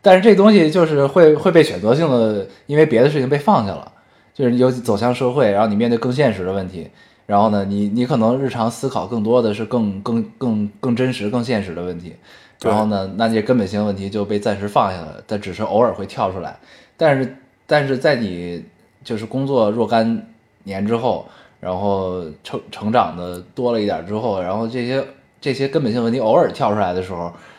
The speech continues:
Speaker 1: 那其实你的感受跟当时你在上大学的时候面对这样同样问题的感受其实是不一样的。对，所以，
Speaker 2: 嗯。
Speaker 1: 所以就是当时想的问题跟有没有解决或者变没变是没变的，其实。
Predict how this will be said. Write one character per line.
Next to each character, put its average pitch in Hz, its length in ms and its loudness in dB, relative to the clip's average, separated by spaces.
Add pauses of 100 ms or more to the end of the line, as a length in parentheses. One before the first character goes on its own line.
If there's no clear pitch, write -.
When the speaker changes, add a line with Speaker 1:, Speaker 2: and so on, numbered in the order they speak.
(140)
Speaker 1:
那 120 100 -2
其 120 180 -4
实 117 220 2
你 98 240 -2
的 107 140 -2
感 92 200 -2
受 104 120 -4
跟 110 160 -2
当 113 160 2
时 104 180 -4
你 101 140 -4
在 87 100 -8
上 107 140 -6
大 98 140 -2
学 87 120 -10
的 101 100 -2
时 107 80 -8
候 101 80 -2
面 101 160 -2
对 95 140 -6
这 98 80 -4
样 92 120 -2
同 92 180 -10
样 104 120 2
问 101 100 -4
题 90 120 -10
的 92 80 -6
感 - 180 -12
受 92 100 -10
其 85 120 -12
实 95 100 -6
是 113 80 -6
不 123 140 -8
一 107 100 -4
样 80 220 -10
的。 - 60 -20 (840)
对， - 100 -16 (380)
所 - 140 -6
以， 202 220 -4
Speaker 2:
嗯。 131 140 -6
Speaker 1:
所 143 120 0
以 151 80 0
就 139 140 -2
是 123 120 -6
当 135 200 6
时 147 100 2
想 135 260 -2
的 110 80 0
问 120 120 2
题 107 200 0
跟 120 360 2 (400)
有 104 120 -4
没 101 120 0
有 123 80 6
解 113 180 -2
决 92 160 -4
或 101 140 -2
者 98 60 -2
变 104 140 0
没 98 120 -4
变 101 200 -2
是 95 80 -14
没 90 160 -10
变 95 240 -2
的， 78 80 -14
其 - 140 -18
实。 85 60 -20